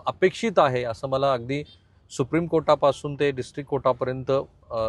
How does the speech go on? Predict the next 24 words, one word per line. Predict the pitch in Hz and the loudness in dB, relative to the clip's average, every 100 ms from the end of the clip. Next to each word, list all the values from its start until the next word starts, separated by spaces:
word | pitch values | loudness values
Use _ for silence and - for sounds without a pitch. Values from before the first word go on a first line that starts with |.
| 110 110 | -4 -4
ह्या | 120 120 120 | 2 4 4
कायद्याची | - 120 117 135 - 156 160 - - - _ - | 2 2 4 0 0 -6 -6 -8 -20 -20 _ 2
प्रॅक्टिस | 139 - 170 | 2 0 -10
करणाऱ्या | - 135 135 131 | -8 -6 -4 -4
मंडळींनी | 127 117 117 123 | -6 -6 -8 -6
म्हटलेलं | 120 104 - | -8 -8 -10
आहे. | 95 | -6
पण | 120 | -2
अर्थात | 147 - 160 - _ _ _ | -2 0 -2 -4 _ _ _
त्याचा | 113 - | -6 -4
संबंध, | 147 127 127 147 147 - - | -4 -4 -2 -4 -8 -14 -10
त्याचा | 110 127 - | -8 -8 -8
अर्थ | 113 113 | -6 0
असा | 131 - 156 | 0 2 0
नाही | 170 | 0
होत | 156 131 - | -2 -4 -6
की | |
ते | 127 135 135 131 - - - | -4 0 0 -2 -12 -20 -6
दोन | 131 143 | -4 -2
पोलीस | 131 131 139 | -4 -4 -2
अधिकारी | 123 123 123 127 | -4 -2 -2 -2
त्यांच्यावर | 127 117 127 127 | -6 -4 -2 -2
उपस्थित | 120 131 - 113 | -4 -8 -8 -6
होते | 123 123 | -4 -2